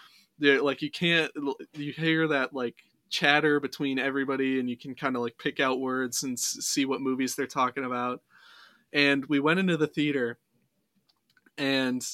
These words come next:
it was a perfect experience. Everybody laughed at all the, all the right times, and everybody was really respectful about it. Um, and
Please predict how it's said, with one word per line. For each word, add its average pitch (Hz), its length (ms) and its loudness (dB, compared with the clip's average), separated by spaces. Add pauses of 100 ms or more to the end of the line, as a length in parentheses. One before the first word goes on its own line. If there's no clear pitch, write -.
(120)
it 147 120 4
was 139 500 2
a 139 80 0
perfect 175 520 0
experience. 120 600 -4
Everybody 135 360 0
laughed 127 400 0
at 135 80 -2
all 127 160 -2
the, 123 360 -4
all 131 180 -2
the 127 100 -4
right 123 240 -2
times, 123 640 -4
and 120 300 -6 (400)
everybody 143 340 4
was 131 180 -2
really 139 220 0
respectful 127 640 -6
about 127 320 -4
it. 127 180 -4 (120)
Um, 123 420 -6 (720)
and 151 600 2